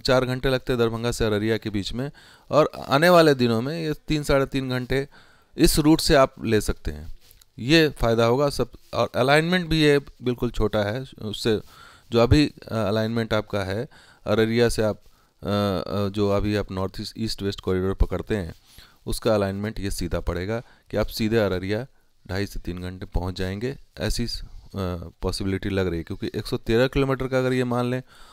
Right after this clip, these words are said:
और सौ किलोमीटर का, अ, अभी, अभी, अभी जो, अ, फारबिसगंज पड़ता है वो दो सौ किलोमीटर के आसपास पड़ता है, इसका जो डिस्टेंस है वो कम है उस हिसाब से, और, अ, हमें लगता है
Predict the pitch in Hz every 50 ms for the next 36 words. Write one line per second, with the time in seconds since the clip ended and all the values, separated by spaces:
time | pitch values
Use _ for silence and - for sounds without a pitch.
0 | - _ _ _ - - 131 143 143 - - _ _ _ _ _ - - - -
1 | 127 123 123 - 127 123 123 123 117 - 123 120 120 117 117 113 - _ _ _
2 | _ _ _ _ _ _ _ _ _ - - 87 104 107 104 104 104 104 101 82
3 | - - - - 98 104 123 127 - - 117 131 135 - - 101 117 123 131 127
4 | 131 131 131 131 120 - - - _ _ _ _ - 101 101 98 98 98 95 -
5 | 113 110 110 120 117 113 120 120 117 - 110 104 101 - 113 110 101 90 90 -
6 | - - - - _ - - - _ _ _ _ 101 110 127 135 131 117 110 113
7 | 113 - 131 120 - 120 113 107 107 101 - 107 - 104 98 92 - - 92 90
8 | - - 85 - - - 71 80 - - - - _ _ _ _ _ _ _ _
9 | _ _ _ _ _ _ _ _ _ _ - - - - - - - - _ -
10 | 110 - - - - 156 156 143 147 139 - 131 131 123 127 - - - 131 131
11 | 123 - - 135 135 - - - 110 117 123 - - 104 95 87 82 87 87 90
12 | 87 - 90 - - 92 90 - - 143 143 147 - - - - - - _ _
13 | _ _ - - 98 98 101 101 101 98 98 98 95 76 - - - - - 82
14 | 95 104 113 117 120 - - 131 127 120